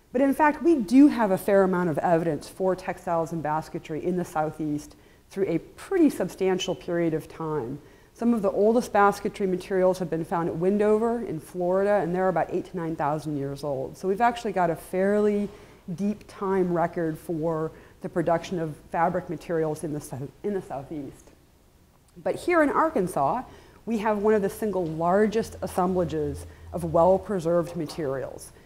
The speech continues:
including bags, clothing, shoes, food, baskets, coil baskets, interlaced baskets, and then all kinds of weird stuff that we actually don't know what they are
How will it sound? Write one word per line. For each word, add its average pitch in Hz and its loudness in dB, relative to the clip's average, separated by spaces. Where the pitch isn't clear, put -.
including 175 0
bags, 170 4
clothing, 190 2
shoes, 196 -4
food, 202 0
baskets, 196 2
coil 240 4
baskets, 190 6
interlaced 214 4
baskets, 196 4
and 185 -4
then 196 0
all 220 4
kinds 233 0
of 196 0
weird 208 6
stuff 202 0
that 190 0
we 196 4
actually 190 0
don't 156 2
know 190 2
what 185 4
they 165 0
are 208 2